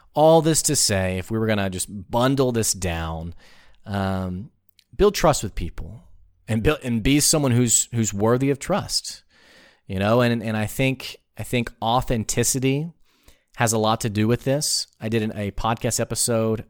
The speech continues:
uh, several months ago that talked about, you know, authenticity can be your competitive, your competitive edge or your competitive advantage. Uh, I had people who've worked with me and for me before who've said things like, "Blake, you're really genuine."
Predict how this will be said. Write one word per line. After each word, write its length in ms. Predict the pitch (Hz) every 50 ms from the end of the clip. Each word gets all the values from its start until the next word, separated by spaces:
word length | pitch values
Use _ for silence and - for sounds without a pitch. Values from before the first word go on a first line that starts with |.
| _ _
uh, 240 | - 101 98 92 92
several 320 | - - - 120 113 113
months 220 | 107 107 110 - -
ago 240 | 110 110 113 110 107
that 120 | 104 95
talked 280 | - - 104 98 - -
about, 500 | 98 107 101 98 95 95 - - - - - - - - -
you 60 | -
know, 120 | 101 98 - -
authenticity 800 | 107 110 113 - - 110 98 - - 113 107 - - 117 117
can 180 | 107 - 107 98
be 120 | 90 101
your 140 | 101 104 101
competitive, 640 | - - 98 - - 95 95 95 101 98 95 104 - _ -
your 120 | - 101
competitive 460 | 90 - 98 87 101 101 98 95 90 82 -
edge 560 | - 95 90 95 107 120 147 151 - - - _ _
or 60 | -
your 80 | 98 98
competitive 500 | - - 87 - 95 92 92 92 92 85
advantage. 800 | 90 85 85 85 85 87 101 110 - 139 156 185 - - - - - - - - - - - - - - - _ _ -
Uh, 300 | - 98 92 92 95 98 - _ _ _ -
I 100 | 110 107
had 240 | 113 113 113 101 -
people 360 | - - 113 - 127 117 104
who've 220 | 107 101 90 87
worked 280 | 92 95 104 107 - - - _
with 300 | - 101 110 110 - -
me 160 | 123 120 120
and 120 | 117 107 95
for 200 | - - 113 113
me 80 | 113
before 380 | 107 90 92 - - 104 107 107
who've 180 | 98 101 92 -
said 260 | - - 101 98 -
things 240 | - 104 98 92 95
like, 160 | 92 90 -
"Blake, 240 | - 98 98 95 -
you're 120 | 98 92
really 200 | 92 95 92 87
genuine." 680 | 82 80 82 85 90 98 104 113 127 147 175 196 202